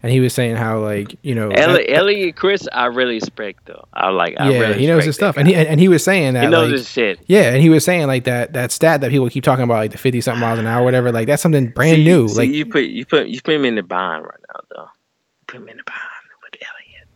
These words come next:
Speaker 1: I had to, man. Elliot likes Deshaun
Speaker 2: Elliot
Speaker 1: Watson.
Speaker 2: is a, he's a,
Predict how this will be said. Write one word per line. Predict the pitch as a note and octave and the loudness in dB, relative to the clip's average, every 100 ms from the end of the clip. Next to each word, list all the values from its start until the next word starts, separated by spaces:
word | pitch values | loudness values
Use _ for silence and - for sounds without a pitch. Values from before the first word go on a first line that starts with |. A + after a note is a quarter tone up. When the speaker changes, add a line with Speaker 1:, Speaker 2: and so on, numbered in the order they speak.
| _ | _
Speaker 1:
I | - | -6
had | A2+ G2+ | -4 -4
to, | - | -6
man. | F2+ F#2 A2+ _ _ _ _ | -8 -8 -12 _ _ _ _
Elliot | - F3 A3 D#3 | 2 6 6 6
likes | A#3 - | 4 4
Deshaun | - | 4
Speaker 2:
Elliot | B2+ A2 | 4 4
Speaker 1:
Watson. | G2+ G2 | 2 -4
Speaker 2:
is | - | 0
a, | G#2 - _ _ _ _ _ _ | 0 0 _ _ _ _ _ _
he's | - C3+ D3+ | -10 -6 -4
a, | D#3 | -4